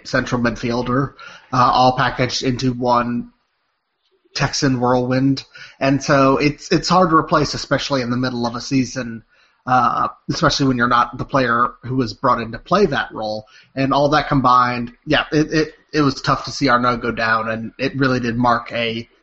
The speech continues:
different epoch for the, uh, team. Uh, all of that said, I, I, I, I wish Arnaud the best in recovering from his concussion, but obviously United at least needs to have a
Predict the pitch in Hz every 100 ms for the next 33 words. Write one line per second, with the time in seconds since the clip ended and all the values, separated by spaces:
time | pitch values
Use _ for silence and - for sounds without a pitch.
0 | _ - 139 - 139 143 127 135 - -
1 | 127 117 113 123 113 110 - - 135 113
2 | 110 113 - - - - 139 143 151 165
3 | 156 - 165 165 160 147 - 143 - -
4 | _ _ 139 _ _ _ _ _ _ _
5 | _ _ _ _ 127 160 165 160 160 147
6 | 156 156 - - _ _ 147 151 135 131
7 | 135 143 - - 147 131 131 135 127 139
8 | 131 156 175 170 175 160 151 170 160 190
9 | 185 190 - 196 170 139 - - - _
10 | _ _ - 160 156 - 156 139 120 -
11 | _ _ _ _ _ _ _ _ _ _
12 | _ 170 185 180 170 160 170 180 - 165
13 | 156 151 - 147 143 143 135 135 139 131
14 | 127 123